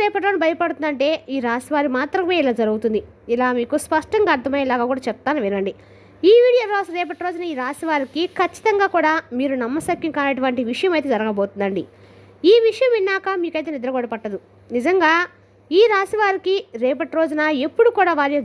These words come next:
జీవితంలో ఏ పని కూడా సామాన్యంగా ఒప్పుకోరు. ఒక్కసారి ఒప్పుకున్నారంటే అది ఎంతటి పనైనా కూడా పూర్తి స్థాయిలో దాన్ని ముందుకు తీసుకెళ్ళటువంటి ఆలోచనలు ఎక్కువగా ఉంటాయి. మరి రేపటి రోజున ఎందుకు నిద్ర పట్టదు అంటే కనుక మీరు రేపటి రోజున ఆ విషయం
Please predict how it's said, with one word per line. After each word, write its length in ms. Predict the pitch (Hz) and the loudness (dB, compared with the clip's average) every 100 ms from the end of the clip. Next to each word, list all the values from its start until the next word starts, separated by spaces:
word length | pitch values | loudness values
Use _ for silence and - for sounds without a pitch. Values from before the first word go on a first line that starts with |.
| 240 | -2
జీవితంలో 380 | 294 302 269 285 - 214 262 | -4 -2 -2 -2 -6 -6 -4
ఏ 20 | 349 | -2
పని 140 | 370 349 330 | -2 0 0
కూడా 160 | 277 277 | 0 0
సామాన్యంగా 560 | - 220 240 240 240 254 196 | -2 -2 0 0 0 0 0
ఒప్పుకోరు. 340 | - 226 220 - - - - _ 254 381 | 0 -2 -2 -8 -20 -20 -20 _ 0 2
ఒక్కసారి 420 | 466 440 440 494 403 | 2 2 4 4 2
ఒప్పుకున్నారంటే 600 | - 427 415 359 320 330 339 - 254 | -2 -2 0 0 0 -2 -2 -4 -4
అది 120 | 285 254 | -2 -2
ఎంతటి 240 | 269 302 262 | -4 -4 -4
పనైనా 320 | 269 285 302 277 | -2 -2 0 0
కూడా 180 | 240 320 381 403 | 2 2 2 4
పూర్తి 280 | 440 440 427 | 4 4 0
స్థాయిలో 400 | - 311 285 294 302 226 | 2 0 0 0 -2 -2
దాన్ని 220 | 233 262 | -2 -2
ముందుకు 260 | 233 247 302 - | -4 -2 -4 -6
తీసుకెళ్ళటువంటి 600 | 233 - 240 226 226 240 - 226 | -8 -4 -2 -2 -2 -4 -2 0
ఆలోచనలు 540 | 220 285 285 254 294 605 - - - - 262 | 2 2 0 0 4 2 0 -20 -14 0 0
ఎక్కువగా 320 | 277 269 247 208 | 0 0 0 0
ఉంటాయి. 220 | 214 214 - - _ _ _ - 339 | -4 -6 -10 -20 _ _ _ -2 4
మరి 200 | 453 453 453 254 | 6 6 2 0
రేపటి 300 | 339 381 339 403 | -2 -2 -4 -4
రోజున 200 | 415 415 311 | -2 -2 -2
ఎందుకు 220 | 330 453 415 | -2 0 0
నిద్ర 180 | 349 370 330 | -2 -2 -2
పట్టదు 240 | 330 330 302 | 0 0 0
అంటే 160 | 320 302 | 0 -2
కనుక 200 | 269 240 294 - - - - | 0 0 0 -2 -16 -16 -4
మీరు 160 | 277 302 294 | -2 0 0
రేపటి 260 | 269 269 262 | -2 -2 0
రోజున 240 | 330 320 | 0 0
ఆ 40 | 277 | -2
విషయం 220 | - 330 | -2 -2